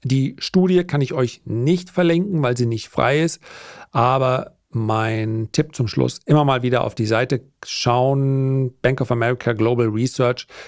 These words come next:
The Nuclear Necessity. Nicht selten wird sowas in der, ja, zu einem späteren Zeitpunkt dann auch noch mal, äh, öff-, veröffentlicht, sodass dann jeder drauf gucken kann.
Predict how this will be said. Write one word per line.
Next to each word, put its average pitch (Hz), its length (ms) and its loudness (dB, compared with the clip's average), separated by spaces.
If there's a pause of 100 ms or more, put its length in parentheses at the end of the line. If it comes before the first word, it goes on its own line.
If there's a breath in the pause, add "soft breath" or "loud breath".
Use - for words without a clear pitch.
(120 loud breath)
The 123 100 4
Nuclear 156 500 2
Necessity. 139 840 -2
Nicht 135 480 0
selten 127 600 0
wird 120 180 0
sowas 117 300 -2
in 110 440 -4
der, 101 460 -2 (1160 loud breath)
ja, 104 280 -4 (120)
zu - 100 2
einem 110 140 0
späteren 113 440 2
Zeitpunkt 107 560 -2
dann 101 140 0
auch 107 180 -2
noch 98 280 -2
mal, 98 880 0
äh, - 40 -4 (220)
öff-, - 180 -4 (100)
veröffentlicht, 135 840 2
sodass 113 420 0
dann 110 160 0
jeder 104 240 -2
drauf - 300 -4
gucken - 260 -8
kann. - 200 -10